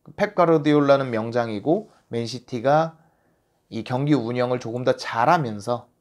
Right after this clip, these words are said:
음, 아, 아쉽게 패배할 수 없는, 있는 그런 경기였던 것 같습니다. 오늘 경기는 여기까지고요. 어, 최근에 구독자도 정말 계속 늘어나고 있는 추세고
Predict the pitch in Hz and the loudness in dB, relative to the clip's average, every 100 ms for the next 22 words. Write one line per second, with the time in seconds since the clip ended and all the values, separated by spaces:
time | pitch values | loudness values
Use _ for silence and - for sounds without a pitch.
0 | - 107 101 107 _ _ _ _ _ _ | -16 -14 -14 -18 _ _ _ _ _ _
1 | _ _ _ _ _ - _ _ _ 110 | _ _ _ _ _ -20 _ _ _ -6
2 | 110 117 120 120 117 123 _ _ _ _ | -4 -4 -2 -2 -2 -6 _ _ _ _
3 | _ _ _ _ _ _ _ _ _ _ | _ _ _ _ _ _ _ _ _ _
4 | _ _ - 113 117 165 - - 170 185 | _ _ -12 -8 -6 -8 -2 -2 -2 -4
5 | 175 170 151 156 117 120 135 - 135 135 | 0 0 2 -2 -4 -8 -10 -8 -6 -2
6 | 170 143 117 113 113 107 104 - 104 104 | -2 -2 -4 -4 -4 -4 -4 -2 0 0
7 | - 101 101 95 95 139 147 139 139 123 | -2 -4 -4 -2 -2 0 0 0 -2 -4
8 | 110 117 123 104 101 117 123 _ _ _ | -4 -2 -2 -2 -2 -2 -4 _ _ _
9 | _ _ - 107 113 110 113 _ _ _ | _ _ -6 -2 0 -2 -4 _ _ _
10 | _ _ - 226 220 208 185 170 156 _ | _ _ -6 -2 0 2 0 -2 -6 _
11 | _ _ _ 156 156 151 160 147 135 120 | _ _ _ -2 -2 0 2 2 0 -2
12 | 120 120 113 120 123 120 127 143 135 113 | -2 -2 -2 -6 -4 -2 0 2 0 -2
13 | - 117 113 117 - 147 160 147 170 - | -6 -6 -6 -10 -12 -6 -4 0 -2 -2